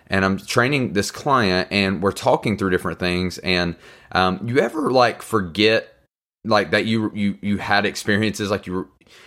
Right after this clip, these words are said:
it's amazing to me that sometimes you forget how much you remember.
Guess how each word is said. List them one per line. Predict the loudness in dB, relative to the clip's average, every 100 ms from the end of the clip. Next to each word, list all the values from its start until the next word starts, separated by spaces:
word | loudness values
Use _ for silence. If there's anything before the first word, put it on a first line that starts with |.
| -12
it's | -2
amazing | 0 4 4 2 0
to |
me | 2 2 4
that | 2 0
sometimes | -2 -2 0 0 -2
you | -6
forget | -6 0 0
how | 2 0
much | 0 -2
you | -4
remember. | -2 -2 0 -2